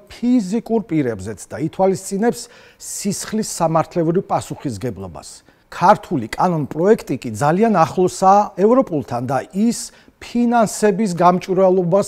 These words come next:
ემსახურება. საქმიანობა არავის ეგრძალება. დეკლარაციის შეუსებლობაზე მხოლოდ ჯარიმა. შეერთებულ შტატებში მოქმედი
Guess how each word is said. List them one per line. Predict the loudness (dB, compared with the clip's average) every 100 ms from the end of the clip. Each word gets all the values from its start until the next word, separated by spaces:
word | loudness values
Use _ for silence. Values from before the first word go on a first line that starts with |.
| 0
ემსახურება. | 0 2 0 0 -8 -8 -14 -18 _ _ _ _ -18
საქმიანობა | 0 2 2 0 2 2 2 2 4
არავის | 4 2 0
ეგრძალება. | -2 -2 -4 -6 -8 -12 -16 _ _ _ _ -8
დეკლარაციის | 2 2 6 6 8 6 0 -12 -12
შეუსებლობაზე | -6 -4 -2 -2 0 4 4 6 4 4 2
მხოლოდ | -6 0 4 8 6 4 -12 -8
ჯარიმა. | 0 0 0 -6 -12 -16 _ _ _ _
შეერთებულ | 0 2 2 -2 -2 -6
შტატებში | 0 0 0 -6 -6
მოქმედი | -6 -4 -8